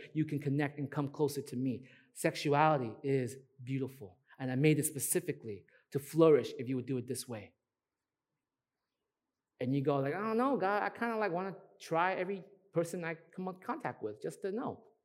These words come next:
He contradicts you. And yet in that contradiction, if you're willing to come into that, you encounter a real and powerful God. God says what? Life is precious.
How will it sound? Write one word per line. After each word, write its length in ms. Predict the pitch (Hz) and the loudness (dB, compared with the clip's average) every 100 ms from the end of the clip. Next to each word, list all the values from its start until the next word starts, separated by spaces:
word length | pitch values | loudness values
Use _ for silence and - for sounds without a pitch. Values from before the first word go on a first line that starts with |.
| _ _ _ _ _ _ _ _ _ _ _ _ | _ _ _ _ _ _ _ _ _ _ _ _
He 120 | 185 | -2
contradicts 760 | 143 233 233 151 262 247 - | 4 6 6 4 4 2 -4
you. 240 | 156 117 101 - _ _ _ _ _ _ _ _ - - | -4 -4 -6 -16 _ _ _ _ _ _ _ _ -6 0
And 120 | 175 | 10
yet 140 | 196 | 10
in 140 | 196 196 | 10 6
that 160 | 190 | 4
contradiction, 920 | - 196 180 143 196 - 151 123 120 - - - - | 2 -2 0 6 6 6 0 0 -4 -10 -20 -20 -4
if 140 | 143 | 4
you're 100 | 151 | 6
willing 300 | 147 190 190 | 8 8 8
to 60 | - | 0
come 240 | - 175 | -2 0
into 220 | 185 165 | 0 0
that, 300 | 120 104 95 - _ _ _ _ _ _ _ _ _ _ _ | -2 -6 -10 -16 _ _ _ _ _ _ _ _ _ _ _
you 140 | 151 147 | 0 2
encounter 600 | 139 - 175 170 151 135 | 2 0 2 2 -2 -2
a 60 | 135 | -2
real 480 | 120 139 165 147 139 | -4 0 2 2 0
and 160 | 123 143 | -6 -8
powerful 520 | - 151 127 - 127 | -8 -4 -4 -4 -12
God. 320 | 127 127 101 - _ _ _ _ _ _ _ _ _ _ _ _ _ _ _ _ _ _ | -10 -10 -12 -16 _ _ _ _ _ _ _ _ _ _ _ _ _ _ _ _ _ _
God 220 | - 151 | 0 2
says 200 | 151 156 | 2 0
what? 500 | 131 156 113 - - - | 2 0 0 -8 -18 -8
Life 300 | 127 143 143 | -4 -4 -4
is 80 | |
precious. 580 | - - 139 - 101 - | -8 -4 -4 -6 -12 -16